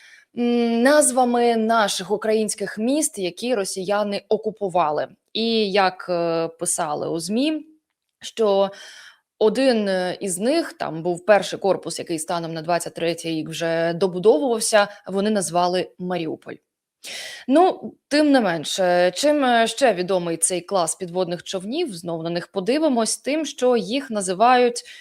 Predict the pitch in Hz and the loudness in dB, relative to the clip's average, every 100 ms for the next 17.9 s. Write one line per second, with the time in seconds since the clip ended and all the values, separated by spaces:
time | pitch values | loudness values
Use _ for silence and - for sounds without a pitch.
0 | - - 208 208 208 202 - 196 202 196 | -20 -10 -6 -4 -4 -4 -6 -2 2 2
1 | 190 214 190 196 190 - _ _ _ _ | 2 0 2 2 2 -4 _ _ _ _
2 | _ _ _ - - 233 247 214 208 196 | _ _ _ -6 6 8 8 4 2 0
3 | 175 175 175 214 254 151 - _ _ _ | -4 -6 4 4 6 0 -6 _ _ _
4 | - 233 165 156 - 247 370 370 - - | -4 2 2 0 2 2 2 -2 -12 -10
5 | 165 156 156 302 302 277 - 220 254 247 | -8 -2 2 2 2 -4 -2 -2 -2 -6
6 | 254 196 170 208 311 240 208 190 185 160 | -4 -4 0 0 0 -2 0 0 -2 -4
7 | 160 160 226 262 - 240 240 - - 202 | -4 0 0 0 2 0 0 -16 -6 2
8 | 240 277 247 208 185 220 277 247 226 226 | 4 4 2 0 -2 -2 -2 -2 -2 -4
9 | _ 180 185 208 208 - 180 208 196 165 | _ -6 2 4 4 0 -4 -2 -2 -4
10 | - - - - _ - - - - - | -6 -10 -10 -14 _ -20 -20 -20 -20 0
11 | 240 240 269 311 320 - 220 240 208 240 | 2 4 4 4 4 4 2 0 0 2
12 | 277 247 226 - 226 226 226 220 214 220 | 2 0 -4 -4 -2 2 2 2 2 4
13 | 226 226 208 190 208 202 180 220 220 233 | 4 2 -2 0 2 0 2 0 2 2
14 | 202 180 190 175 175 175 - 240 277 233 | 2 0 -6 -6 -6 -8 -2 2 4 2
15 | 175 170 175 202 196 180 - 180 170 175 | 0 -4 -4 -8 -8 -10 -8 -4 -2 -2
16 | 165 175 180 180 180 170 175 175 180 175 | -4 0 0 0 -2 -6 -6 -6 -6 -6
17 | 175 185 185 165 170 165 160 180 | -6 -6 -4 -4 -4 -6 -4 -8